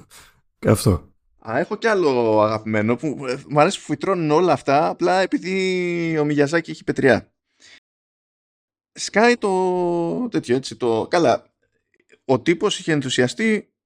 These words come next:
Speaker 2: και με το ξεκίνημα του Elden Ring έτσι κι αλλιώς. Σκάει και το expansion, που είπαμε, ξύλο,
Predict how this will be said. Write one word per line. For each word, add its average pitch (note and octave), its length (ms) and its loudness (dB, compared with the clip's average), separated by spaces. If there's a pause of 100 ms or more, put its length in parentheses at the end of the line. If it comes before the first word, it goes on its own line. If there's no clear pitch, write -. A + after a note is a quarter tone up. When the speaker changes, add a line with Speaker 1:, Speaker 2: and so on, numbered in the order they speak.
(540)
Speaker 2:
και F#3+ 120 -4
με D#3 120 2
το C3+ 360 0
ξεκίνημα D#3+ 400 -4
του C3+ 100 -4
Elden C#3 260 0
Ring C#3 120 2
έτσι B2+ 180 0
κι F#2+ 80 -2
αλλιώς. D#2 440 -10
Σκάει G3+ 380 -2
και F3 100 -4
το A#2 160 -2
expansion, G2 540 0 (440)
που F#3 120 -2
είπαμε, G2+ 360 0
ξύλο, G2+ 560 -2